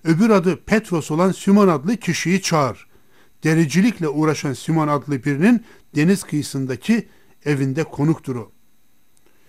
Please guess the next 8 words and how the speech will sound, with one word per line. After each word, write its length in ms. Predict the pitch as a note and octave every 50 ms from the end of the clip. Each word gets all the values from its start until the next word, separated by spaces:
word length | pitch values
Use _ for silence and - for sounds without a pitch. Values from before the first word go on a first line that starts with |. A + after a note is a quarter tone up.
| _ _ _ _ _ _ _ _ _ _ _ -
Melek 340 | C3+ D#3+ G3 A3 A#3+ B3 A#3+ - - -
ona 280 | - D#3+ D#3 E3+ F#3+ A#3
Petros'u 800 | A3+ - - F3 E3+ - - D#3+ D3+ C3+ - - - A3 C4+ C4 -
nerede 460 | C3+ C3+ D3 F3 G3 A3 G#3+ F#3+ F#3
bulabileceğini 600 | D#3 D#3+ E3+ E3+ D#3 D#3 E3 D3 - D#3 D3 D3
söylemişti. 600 | C3+ - C#3+ C3 B2 A2+ G#2+ F#2+ - - - B2
Bu 80 | D#3+ A3+
nedenle 520 | B3 A3 E3+ D#3 C3+ B2+ C#3 F#3+ A3+ A3